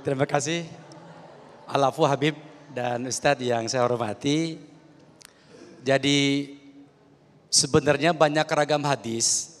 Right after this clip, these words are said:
yang Rasul sabdakan itu berlandaskan akidah dan keimanan. Ini sebelum saya jawab ke situ. Contoh misalnya, "Man kana yu'minu billahi wal yawmil akhir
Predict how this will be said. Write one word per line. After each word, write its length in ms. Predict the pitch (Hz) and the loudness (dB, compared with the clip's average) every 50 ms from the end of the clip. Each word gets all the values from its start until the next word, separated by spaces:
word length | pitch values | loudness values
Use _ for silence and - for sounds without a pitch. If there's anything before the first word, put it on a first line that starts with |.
| - | -14
yang 160 | - 135 135 131 | -6 -4 -4 0
Rasul 320 | 143 143 139 - 151 135 | 0 0 0 0 -4 -2
sabdakan 560 | - 143 135 131 135 123 - - 117 113 127 | -4 -4 -4 -4 -6 -8 -6 -6 -8 -8 -6
itu 560 | 131 127 - - 147 151 156 160 160 160 160 156 - - - - - _ _ _ _ _ _ _ _ _ - | -8 -10 -8 -4 -4 -4 -2 -4 -4 -6 -8 -12 -20 -20 -20 -20 -20 _ _ _ _ _ _ _ _ _ -20
berlandaskan 720 | - 135 151 151 147 151 147 139 143 135 - - 160 160 180 | -2 0 0 2 4 2 2 2 0 -2 0 0 -2 -2 -2
akidah 480 | 147 139 - 147 127 120 120 143 151 | -6 -6 -4 -6 -8 -2 -2 -2 -2
dan 400 | 151 127 131 127 131 139 147 151 | -2 -2 -2 -2 -2 -2 -4 -10
keimanan. 640 | 139 - 147 135 127 120 120 117 117 113 110 107 95 - _ _ _ _ _ _ _ _ - | -8 -8 -8 -6 -6 -8 -8 -10 -10 -10 -10 -12 -14 -18 _ _ _ _ _ _ _ _ -10
Ini 160 | 127 139 139 | -8 -6 -6
sebelum 320 | - 143 131 139 139 120 | -6 -4 -4 -6 -6 -4
saya 160 | - 147 135 127 | -2 -2 -2 0
jawab 240 | 131 131 135 131 | 0 -2 -2 -2
ke 80 | - - | -4 -6
situ. 400 | 131 - - 143 - - 110 95 _ _ _ _ _ _ _ - - - - - - _ _ - | -6 -6 -6 -10 -16 -20 -20 -20 _ _ _ _ _ _ _ -20 -20 -20 -20 -20 -20 _ _ 0
Contoh 240 | - 139 135 151 170 | 0 2 4 2 2
misalnya, 720 | 160 160 147 - - 135 127 127 143 156 170 185 185 190 - - - - _ _ _ _ _ _ _ _ _ _ - | 2 2 -2 -2 -2 -2 -4 -4 -4 -4 -4 -4 -6 -10 -14 -20 -20 -20 _ _ _ _ _ _ _ _ _ _ -2
"Man 320 | 135 139 135 127 127 113 | -2 -2 -2 -2 -4 0
kana 400 | 151 147 151 160 160 156 147 139 | 2 4 4 4 2 2 -2 -2
yu'minu 400 | 143 151 156 151 151 143 139 127 | -2 -2 -4 -4 -4 -4 -2 -2
billahi 480 | 139 131 131 135 139 156 151 151 143 135 | -2 -2 0 0 0 0 0 0 -2 0
wal 160 | 135 139 156 | 0 0 2
yawmil 320 | 160 147 139 139 135 139 | 0 0 -2 -4 -6 -6
akhir 560 | 131 127 123 117 - 165 180 190 202 - - | -6 -6 -6 -4 -4 -4 -4 -4 -8 -14 -20